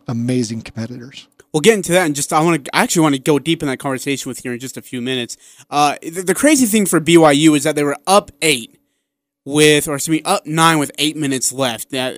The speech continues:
Speaker 2: they had Jake Toolson three, and then all of a sudden, you just go on this ten two run. I mean, it was out of nowhere. Uh, and all of a sudden, this becomes a game. The biggest controversy, the controversy to this, well,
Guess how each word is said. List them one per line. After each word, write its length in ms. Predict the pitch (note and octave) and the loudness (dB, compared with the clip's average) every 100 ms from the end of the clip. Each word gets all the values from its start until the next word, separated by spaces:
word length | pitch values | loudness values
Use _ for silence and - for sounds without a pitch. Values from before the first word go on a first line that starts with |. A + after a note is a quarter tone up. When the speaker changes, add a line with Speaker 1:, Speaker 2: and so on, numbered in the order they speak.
| C3 | -6
Speaker 2:
they 60 | C3+ | -4
had 180 | C#3 | -4
Jake 240 | B2 D3+ - | -2 -2 0
Toolson 400 | D#3+ D3 C#3 B2+ | -2 -2 -6 -4
three, 320 | D3 C#3 B2 _ _ _ - | -2 -2 -4 _ _ _ -8
and 100 | C#3+ | 0
then 100 | D#3+ | 6
all 140 | G3+ | 6
of 60 | F#3+ | 6
a 20 | |
sudden, 260 | - F3 D3 | 4 4 4
you 120 | F#3+ | 0
just 240 | - D#3 | -2 -2
go 80 | D#3+ | 0
on 120 | D#3 | 0
this 140 | C#3 - | 0 -6
ten 240 | - F3 | -2 -2
two 200 | D#3+ D#3+ | -2 -4
run. 200 | C#3+ C#3+ | 0 0
I 80 | B2 | 0
mean, 160 | C#3 | -2
it 80 | D#3 | 0
was 140 | F3+ - _ | 0 -4 _
out 200 | D#3 E3 | 4 4
of 140 | C#3+ A#2 | 2 -4
nowhere. 680 | A#2+ C3 D3+ D#3 B2 G2+ G2 _ _ _ _ _ _ _ | -8 0 4 4 2 -6 -14 _ _ _ _ _ _ _
Uh, 520 | - B2+ B2+ B2 A#2+ - | -4 -2 0 0 -2 -4
and 500 | - C#3 C3+ B2+ A#2+ - _ _ _ _ _ _ | -4 -2 0 0 -4 -6 _ _ _ _ _ _
all 140 | C#3+ D3 | 0 0
of 60 | |
a 20 | |
sudden, 120 | - D3 | -2 -6
this 120 | - | -6
becomes 360 | C3+ D#3 D3+ | -6 -2 -2
a 40 | C3 | -2
game. 320 | B2+ D3+ C#3 - _ _ | 0 0 0 -4 _ _
The 100 | D#3+ | -4
biggest 520 | C3+ C4 D4 - - - B2+ C#3 | 0 0 0 -2 -4 -10 -18 -16
controversy, 800 | - G3 A3 - D3 D#3 D#3 - | -2 2 2 0 -4 -4 -4 -4
the 320 | D3 D3+ - B2 | -6 -8 -10 -18
controversy 920 | - F3+ G#3 F#3+ C#3 D3 F3 - C3+ | -2 0 0 -2 -6 0 0 0 -6
to 260 | - F3 D3+ | -4 -2 -2
this, 320 | A#2+ - - | -2 -4 -2
well, 320 | D3 C3 A#2+ | 2 2 0